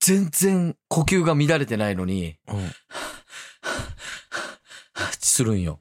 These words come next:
Speaker 2: おー。
Speaker 1: 俺。
Speaker 2: あ、たまにあるわ。
Speaker 1: たまにするやろ、俺。
Speaker 2: うん。
Speaker 1: 最近気づいたんやけど。
Speaker 2: うん。
Speaker 1: 俺も。何も別に走ったりもしてない、歩いてもないのに、時々、してしまうんよ、なんか。
Speaker 2: あ、するかも。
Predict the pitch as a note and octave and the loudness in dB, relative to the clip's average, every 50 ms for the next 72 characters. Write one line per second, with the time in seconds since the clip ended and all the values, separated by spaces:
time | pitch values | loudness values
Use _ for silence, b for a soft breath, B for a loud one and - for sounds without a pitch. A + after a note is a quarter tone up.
0 | _ _ _ A2+ A2+ B2 B2+ C3+ C3+ C3 B2+ B2+ B2+ B2+ B2+ B2+ B2+ B2+ B2+ B2 | _ _ _ 2 4 4 4 4 4 4 2 2 2 2 2 2 2 2 4 4
1 | B2 B2 A#2+ A#2+ G#2 F#2+ - _ B B B B B B - A#2+ - - - F3 | 4 4 4 2 0 -2 -6 _ B B B B B B 0 0 2 4 4 6
2 | G#3 A3+ G#3 D#3 E3 G3+ G3+ C#3+ A2 E2+ C#2+ - - _ _ _ _ - E3 G3+ | 6 6 6 6 4 4 4 2 2 -2 -4 -6 -12 _ _ _ _ 2 4 4
3 | G#3 G3 - C4+ C4 C4 E3+ A2+ G2 G2 G2 G2+ - - B2+ A#2+ A2 F#2+ - - | 4 4 4 4 4 4 4 2 -2 -8 -10 -6 0 2 2 4 2 2 -2 -6
4 | _ _ _ _ _ _ - - E3 G#3+ F3 - G#3 G3+ D#3+ G3 E3+ E3+ F3+ C#3+ | _ _ _ _ _ _ 2 4 4 4 4 4 2 4 4 4 2 2 2 2
5 | B2+ G2+ D#2+ F2+ E2 - - _ _ _ _ _ - A#2+ A2+ G#2+ G#2 G2 F#2+ - | 2 0 0 -4 -8 -8 -12 _ _ _ _ _ 0 4 4 6 6 4 2 0
6 | - - C#3 D#3 F#3 G#3 G#3 G#3 G#3 G#3 F#3+ F#3+ F#3+ F3+ F#3 F#3 F3 E3+ C3 D#3 | 2 4 4 6 6 6 6 6 6 6 4 4 2 2 2 2 2 2 2 2
7 | E3+ - - D#3+ - - D3+ A#2+ A2+ G#2+ G2 - - G#2 G2+ F#2+ G#2+ A#2 B2 G#2 | 2 2 0 -2 0 0 2 2 2 0 0 0 0 0 2 0 2 0 0 0
8 | - G2+ G2 G#2+ G#2+ G2+ F#2 F#2+ F#2+ G#2 G#2+ F2+ E2 B B B B B B B | 0 2 2 2 2 2 2 2 2 2 0 0 -2 B B B B B B B
9 | B B _ _ _ - - - - D#3 F3+ D#3+ - E3+ E3+ D#3+ D3 - - - | B B _ _ _ 0 0 0 2 0 0 0 2 0 2 2 0 -2 -4 -14
10 | _ _ B B B B B B B B B B B B B B B B B B | _ _ B B B B B B B B B B B B B B B B B B
11 | B B B B B B B B B B B B B B B B B B B B | B B B B B B B B B B B B B B B B B B B B
12 | B B B B B - - - - - D#3 D3 - C#3 C#3+ C3 A2 G2 F2+ F2+ | B B B B B 0 2 2 4 4 2 4 4 4 2 2 0 -2 -2 -2
13 | F#2+ E2+ D#2+ - - - _ _ _ - G2 F#2+ F#2 F#2 E2 - - - - - | -2 -2 -4 -8 -10 -12 _ _ _ -4 -2 -2 -2 -2 -2 -4 -4 -6 0 2
14 | C#3+ E3 F3+ - C#3 G2+ F#2 E2 - | 2 4 4 2 0 0 -2 -4 -6